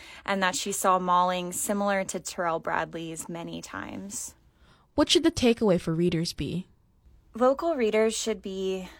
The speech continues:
Speaker 1: paying attention. This is our shared police force who have taken oaths to serve our community, which includes more than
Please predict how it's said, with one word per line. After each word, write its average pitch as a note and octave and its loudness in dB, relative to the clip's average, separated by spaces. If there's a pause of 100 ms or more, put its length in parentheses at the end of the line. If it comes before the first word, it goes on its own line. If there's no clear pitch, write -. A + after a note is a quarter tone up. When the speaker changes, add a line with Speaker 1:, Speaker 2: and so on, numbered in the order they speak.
(180)
Speaker 1:
paying G3+ -4
attention. F3+ -10 (360)
This G#3+ -2
is C4 0
our A3 2
shared G#3 -2 (140)
police F#3 -6
force A#3+ -6
who G#3 -4
have F3+ -4
taken F#3+ -8
oaths F3+ -6
to - -10
serve F3+ -8
our E3+ -4
community, F#3+ -4
which F#3+ -4
includes F3 -8
more F3 -6
than F3 -8